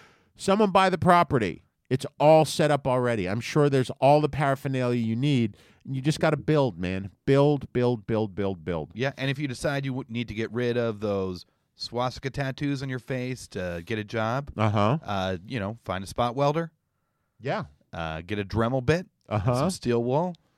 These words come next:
Speaker 1: Uh-huh. <laughs> God.
Speaker 2: Some hydrogen peroxide.
Speaker 1: So awful,
Speaker 2: I
Speaker 1: man.
Speaker 2: know.
Speaker 1: I read that, and I, I was just like, "This is the worst thing ever." Like, I couldn't even, like,
Speaker 2: Oh, you
Speaker 1: when
Speaker 2: had
Speaker 1: I,
Speaker 2: read that
Speaker 1: I had
Speaker 2: same
Speaker 1: read
Speaker 2: one?
Speaker 1: that same
Speaker 2: Okay.
Speaker 1: story, yeah. When I read that, I was like,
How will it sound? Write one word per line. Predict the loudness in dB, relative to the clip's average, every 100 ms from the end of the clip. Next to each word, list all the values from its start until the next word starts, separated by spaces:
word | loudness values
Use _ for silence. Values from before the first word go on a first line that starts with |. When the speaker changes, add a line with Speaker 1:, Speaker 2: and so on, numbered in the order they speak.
| _ _ -6
Speaker 1:
Uh-huh. | -6 0 0 0
<laughs> | 0 -2 0 -4 -4 -16 -10 -10 -12 _ _ _ _ _ _ -20 -18 -8
God. | -6 -4
Speaker 2:
Some |
hydrogen | -4 -4 -4 -4
peroxide. | -4 -4 -4 -8 -8
Speaker 1:
So | -8 -2 0 0
awful, | -2 -4 -6 -8
Speaker 2:
I | -8 -4
Speaker 1:
man. |
Speaker 2:
know. | -4 -4 -10 -18 -20 _
Speaker 1:
I | 2
read | 4 4 2
that, | 2 -2 -2
and | -2
I, | -2 0
I | 2
was | 2 0
just | -6 -4
like, | -4 -6 -4
"This | -6 -4
is | -8 -6
the | -4
worst | -2 -2 -4 -6
thing | -10 -10 -8
ever." | -8 -8 -12 _ -4
Like, | 0 2
I | 4
couldn't | 4 2
even, | 2 -2 0
like, | 2
Speaker 2:
Oh, | 4
you | 4
Speaker 1:
when |
Speaker 2:
had | 4
Speaker 1:
I, | 2
Speaker 2:
read | 0
that | 2 4
Speaker 1:
I |
had | 6
Speaker 2:
same | 6
Speaker 1:
read |
Speaker 2:
one? | 6
Speaker 1:
that | 4 2
same | 0
Speaker 2:
Okay. | -2 0
Speaker 1:
story, | 0 2 0 -2
yeah. | -2 -2 0
When | 2
I | 6
read | 6 6
that, | 6 4
I | 4
was | 2
like, | 0 -4